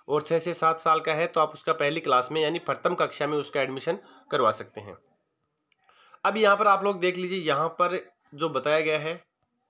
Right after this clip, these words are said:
एकदम से नॉर्मल प्रोसेस यहाँ पर होती है, आप उसके माध्यम से ऑनलाइन आवेदन यहाँ पर कर सकते हैं। यहाँ पर मैं आपको टाइम फ्रेमवर्क यहाँ पर बता देता हूँ कि कब कब क्या होगा, सारी प्रोसेस आपको यहाँ पर दिखा देता हूँ। देखिए, क्या होता है कि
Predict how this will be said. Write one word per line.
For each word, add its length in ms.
एकदम 280
से 120
नॉर्मल 380
प्रोसेस 480
यहाँ 140
पर 120
होती 240
है, 80
आप 220
उसके 240
माध्यम 320
से 140
ऑनलाइन 300
आवेदन 280
यहाँ 140
पर 120
कर 180
सकते 300
हैं। 240
यहाँ 120
पर 120
मैं 100
आपको 240
टाइम 360
फ्रेमवर्क 400
यहाँ 120
पर 100
बता 220
देता 200
हूँ 180
कि 120
कब 220
कब 200
क्या 120
होगा, 340
सारी 220
प्रोसेस 400
आपको 240
यहाँ 160
पर 140
दिखा 220
देता 220
हूँ। 160
देखिए, 280
क्या 100
होता 200
है 140
कि 360